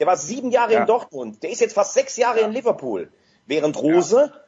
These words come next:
Speaker 1: der wechselt alle zwei Jahre. Und ich muss ganz
Speaker 2: Ja,
Speaker 1: ehrlich
Speaker 2: nur,
Speaker 1: sagen
Speaker 2: nur, nur, ja, nur, nur, nur, nur Rose ist natürlich nicht Jürgen Klopp, also dass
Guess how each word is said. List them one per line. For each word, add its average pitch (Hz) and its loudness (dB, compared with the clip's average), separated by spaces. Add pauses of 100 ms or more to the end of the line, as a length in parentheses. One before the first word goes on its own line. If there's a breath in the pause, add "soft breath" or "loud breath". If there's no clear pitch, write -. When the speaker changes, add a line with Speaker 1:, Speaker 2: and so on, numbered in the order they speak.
(200)
Speaker 1:
der 190 4
wechselt - 0
alle 143 2
zwei 117 0
Jahre. 85 -4 (260 soft breath)
Und 190 -4
ich 208 -8
muss 269 -2
ganz 226 2
Speaker 2:
Ja, 226 0
Speaker 1:
ehrlich 226 -2
Speaker 2:
nur, 247 4
Speaker 1:
sagen 226 0
Speaker 2:
nur, 294 -6
nur, - -6 (640)
ja, 143 4
nur, 143 -4
nur, 147 -2
nur, 143 0
nur 131 2
Rose 147 2
ist 127 2
natürlich 123 -8
nicht 135 -6
Jürgen 120 4
Klopp, - 0
also 101 2
dass 101 0